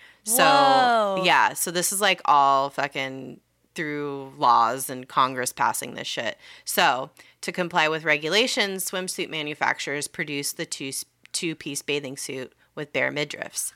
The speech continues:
Speaker 2: <laughs>
Speaker 1: Isn't that crazy?
Speaker 2: Oh my God. They're like, um, "Our boys overseas need this material.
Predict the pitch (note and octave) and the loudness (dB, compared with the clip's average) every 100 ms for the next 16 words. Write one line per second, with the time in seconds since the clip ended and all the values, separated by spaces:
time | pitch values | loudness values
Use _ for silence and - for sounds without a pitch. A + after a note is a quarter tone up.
0 | _ A#3 B3 - E4 - A3+ D4+ D4 - | _ -16 -14 -12 -12 -2 0 4 2 4
1 | F#3+ F#3 A#3 B3+ D4+ - D4+ E4 D#4+ C4+ | 2 4 2 0 -2 -4 2 2 4 2
2 | A#3+ A#3+ A#3+ A3 A3 A3 G#3+ F#3+ F#3 - | 2 4 4 2 -2 -2 0 -2 -4 -12
3 | - - _ G#3 G3+ F#3 F#3+ G3 F#3+ G3 | -16 -16 _ 0 0 0 -2 -6 -16 -18
4 | F#3 _ _ _ _ _ G#3 G#3 A3 G#3 | -20 _ _ _ _ _ -4 -2 -2 -4
5 | F#3+ E3+ F3+ F3 - G#3 F3+ D#3+ F#3+ F3 | -4 -6 -8 -8 -10 -10 -10 -12 -16 -12
6 | F3+ F3 G#3 G3 G#3 F#3 F3 E3 | -10 -10 -12 -8 -4 -4 -4 -10